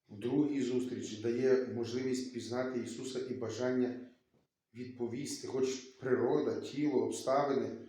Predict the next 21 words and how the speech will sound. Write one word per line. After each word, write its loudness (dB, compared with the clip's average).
кажуть: 2
«Все, 2
він 0
козел, 4
нема 2
що -2
його 4
слухати, 0
пішла -6
геть, 0
йдемо 2
далі 2
шукати». -8
Я -2
певний, -2
що -6
коли -2
ми 0
зустрічаємося -2
з -6
Богом, -2